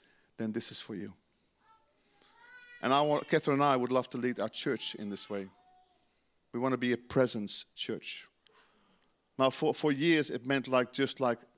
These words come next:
presence means, like, well, we have one more song. We're a bit lo-, more song than another church or something. People think that, one more song. It's not about all the songs, although it has to do with the quality of the songs. It's not about that.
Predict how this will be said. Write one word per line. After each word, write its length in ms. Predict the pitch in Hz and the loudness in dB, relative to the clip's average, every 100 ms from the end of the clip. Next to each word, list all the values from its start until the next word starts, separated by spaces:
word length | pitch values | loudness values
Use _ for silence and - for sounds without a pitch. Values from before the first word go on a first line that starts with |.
| - | 2
presence 480 | 139 131 131 117 | 4 4 0 -4
means, 220 | 131 120 127 | -4 -4 0
like, 200 | 117 113 | -2 0
well, 140 | 120 | -4
we 100 | 120 | -2
have 120 | 117 117 | -2 -2
one 160 | 117 117 | -2 -2
more 160 | 113 | -2
song. 340 | 110 127 110 78 - _ - | -2 -2 -2 -4 -14 _ -12
We're 60 | |
a 20 | 98 | -8
bit 240 | - 120 - 101 | -2 -4 -4 -10
lo-, 220 | 101 113 - 113 110 | -6 -6 -6 -8 -6
more 340 | 120 117 120 | -6 -4 -2
song 240 | 113 120 110 | 0 -2 -4
than 140 | 101 | -4
another 200 | 98 101 | -4 -4
church 280 | 87 98 - | -4 -6 -6
or 40 | |
something. 260 | 85 82 76 _ _ _ - _ _ _ | -8 -8 -10 _ _ _ -20 _ _ _
People 180 | - 127 | -4 -4
think 220 | 110 117 | 0 -2
that, 160 | 92 80 - 85 107 110 | 0 -4 -4 -14 -8 -6
one 160 | 104 113 | -2 0
more 100 | 107 | 0
song. 260 | - 92 - _ _ _ _ _ _ _ | -4 -6 -10 _ _ _ _ _ _ _
It's 100 | - | -2
not 140 | 143 | 0
about 280 | 151 135 131 | 2 2 0
all 120 | 127 123 | -4 -4
the 80 | |
songs, 380 | 110 - 95 90 | -4 -2 -4 -4
although 220 | 110 107 | -4 -2
it 60 | 107 | -2
has 160 | 104 - | -4 -6
to 60 | |
do 80 | 107 | -6
with 120 | 95 | -8
the 40 | - | -6
quality 320 | 113 107 101 | -6 -6 -6
of 20 | |
the 80 | 95 | -8
songs. 360 | - 87 95 - _ _ _ - | -8 -10 -14 -20 _ _ _ -14
It's 100 | 113 | -4
not 140 | 131 | 0
about 260 | 127 110 107 | 2 0 -2
that. 160 | 95 | -8